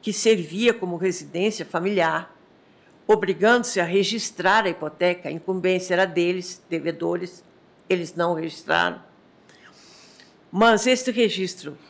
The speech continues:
não foi feito propositadamente com o intuito de esquivar-se da obrigação assumida, não há que se conferir a impenhorabilidade do bem, pois inadmissível que o devedor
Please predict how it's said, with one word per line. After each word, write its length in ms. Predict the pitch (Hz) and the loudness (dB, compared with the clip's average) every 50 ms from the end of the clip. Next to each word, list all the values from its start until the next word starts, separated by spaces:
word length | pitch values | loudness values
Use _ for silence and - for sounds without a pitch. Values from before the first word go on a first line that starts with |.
| _ _ _ _ - | _ _ _ _ -2
não 240 | 196 202 247 269 262 | 4 6 6 6 4
foi 200 | 262 254 240 - | 4 0 0 0
feito 520 | - - 190 170 160 151 - - 156 - - _ - | 0 -2 0 0 0 -2 -6 -10 -14 -14 -14 _ -2
propositadamente 1500 | - 175 175 240 254 - 214 254 262 - 208 196 - - 196 202 185 185 175 165 165 180 185 180 160 - - - - _ _ _ _ _ _ _ _ _ | 2 2 2 2 2 4 6 6 6 6 0 -6 -2 0 0 2 4 2 2 2 2 0 0 0 -2 -4 -12 -20 -20 _ _ _ _ _ _ _ _ _
com 100 | - 214 | 2 2
o 40 | 226 | 4
intuito 680 | 240 240 226 233 - 233 233 220 - - - 151 143 - - - _ _ _ - | 4 2 0 0 0 2 2 2 0 -4 -10 -12 -14 -14 -18 -20 _ _ _ 0
de 140 | 180 175 | 0 2
esquivar-se 840 | 185 214 208 - - - 247 226 170 147 185 190 202 208 - - - 165 | 2 2 0 -2 -6 -4 -6 -4 0 2 4 4 4 4 0 -6 -10 -6
da 120 | - 175 | -6 -6
obrigação 580 | 151 - 180 165 165 170 - - - 165 165 165 | -6 -6 -6 -4 -4 -4 -4 -4 -4 -2 -2 -2
assumida, 680 | 156 - - 233 214 190 175 170 175 165 202 196 202 - - _ _ _ _ _ _ _ _ _ - | -4 -4 -4 -4 -2 -2 -2 -2 -2 -2 -4 -4 -4 -10 -20 _ _ _ _ _ _ _ _ _ -2
não 180 | 220 240 220 | 2 2 4
há 120 | 175 160 170 | 4 2 0
que 80 | - | -2
se 120 | - - 196 | -6 -10 -8
conferir 680 | - - 185 190 185 226 220 202 170 170 180 175 - - _ _ _ _ _ - | -6 -4 -6 -4 -2 -2 -2 -2 0 -2 -4 -4 -6 -16 _ _ _ _ _ -4
a 120 | - 196 | -4 -2
impenhorabilidade 1400 | 175 170 185 185 185 180 180 175 175 165 165 160 165 202 202 220 202 151 170 165 170 175 170 170 - 175 180 - _ _ _ _ | -2 -2 -4 -4 -2 -2 0 0 0 0 0 -2 -2 -2 -2 -2 -2 0 0 2 2 2 0 -2 -8 -14 -14 -16 _ _ _ _
do 160 | - 196 190 | -6 -6 -6
bem, 360 | - 160 185 170 151 147 151 - - - _ _ _ _ _ _ - | -2 -2 0 0 0 -2 -6 -12 -20 -20 _ _ _ _ _ _ 0
pois 500 | - 208 196 180 185 185 - - - - _ _ _ _ _ _ _ - | 4 4 4 4 2 -2 -8 -14 -16 -18 _ _ _ _ _ _ _ -2
inadmissível 1080 | 220 240 233 233 226 170 208 214 233 247 233 - - 165 170 165 160 151 175 175 170 - - - - _ _ _ _ | 0 2 2 2 2 0 -2 -2 -2 -2 -2 -4 -6 -4 -4 -4 -2 0 -2 -2 -2 -4 -14 -20 -20 _ _ _ _
que 100 | - - | -6 -4
o 40 | 226 | -2
devedor 640 | 175 208 233 190 220 208 156 147 170 165 170 165 165 | 2 2 2 4 4 0 0 0 -4 -2 -2 -2 -4